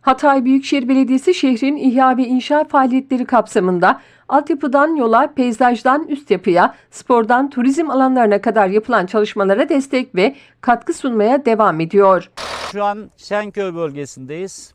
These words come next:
Speaker 2: Bugün
Speaker 1: Hatay Büyükşehir Belediyesi Fen İşleri Dairesi Başkanlığı alt ve üst yapısıyla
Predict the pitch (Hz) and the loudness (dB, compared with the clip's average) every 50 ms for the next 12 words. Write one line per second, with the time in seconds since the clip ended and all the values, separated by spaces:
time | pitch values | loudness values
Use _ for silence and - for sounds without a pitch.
0 | _ _ 156 185 180 165 185 - - _ _ 302 302 - 320 254 240 233 214 240 | _ _ -14 -12 -8 -8 -8 -8 -10 _ _ -6 -2 2 2 2 2 2 0 -2
1 | 233 226 - - 277 240 220 208 240 233 233 196 226 220 - 359 - 330 311 262 | -4 -4 -4 -2 -2 -2 0 -2 -2 -2 -2 -4 -6 -4 -4 -4 -4 -2 -2 -2
2 | 262 - - 262 240 247 220 233 214 220 214 214 - - 339 339 294 269 - - | -2 -2 -2 -2 -2 0 2 2 4 4 2 0 -2 -2 0 0 0 -2 0 0
3 | - 202 190 175 165 165 170 196 277 - - _ _ _ - 277 311 302 - - | 2 2 2 2 2 2 2 2 0 -2 -8 _ _ _ 0 0 0 0 -2 -4
4 | 285 269 269 311 359 - _ - 269 269 - 262 - - 277 226 196 180 180 180 | -4 -4 -4 -6 -8 -8 _ -4 -4 -2 -2 -6 -4 0 2 2 4 4 4 2
5 | - | 2